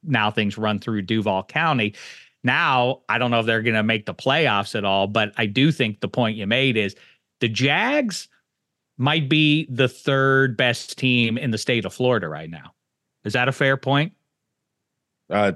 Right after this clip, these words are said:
Speaker 2: I think since Thanksgiving, which if you, like, follow, like you said, I told, when it gets cold outside, the old man Bill Parcellsian way of thinking. Well, my quar-, my coach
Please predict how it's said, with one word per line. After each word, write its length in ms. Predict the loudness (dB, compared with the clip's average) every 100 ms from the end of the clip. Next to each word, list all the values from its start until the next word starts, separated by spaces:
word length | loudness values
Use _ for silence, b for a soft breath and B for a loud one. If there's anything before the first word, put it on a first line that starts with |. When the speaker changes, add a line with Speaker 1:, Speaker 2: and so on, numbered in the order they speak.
| 0
Speaker 2:
I 160 | 0 2
think 340 | 0 0 -4
since 320 | -2 -2 -4
Thanksgiving, 800 | -2 0 2 2 4 4 0 -2 -14 _ _
which 540 | 2 4 2 -2 -16 _ _ _ _ _
if 200 | -4 0
you, 200 | 2 4
like, 300 | 4 4 2
follow, 440 | -2 2 4 6 4
like 180 | 2
you 100 | 0
said, 460 | -2 2 2 0 -4 -6
I 140 | -2 0
told, 380 | 2 4 4
when 100 | 4
it 60 | 2
gets 160 | 2 2
cold 240 | 2 4
outside, 460 | 4 2 2 2 2
the 80 | 2
old 240 | 2 2
man 260 | 2 2 2
Bill 160 | 0
Parcellsian 800 | 2 0 0 2 2 2 2 2
way 200 | 4 4
of 160 | 4 2
thinking. 420 | 0 2 0 0 B B B B
Well, 260 | 2 4 2
my 200 | 0 0
quar-, 340 | 0 2 2 2
my 180 | 0 0
coach 480 | 2 2 2 -4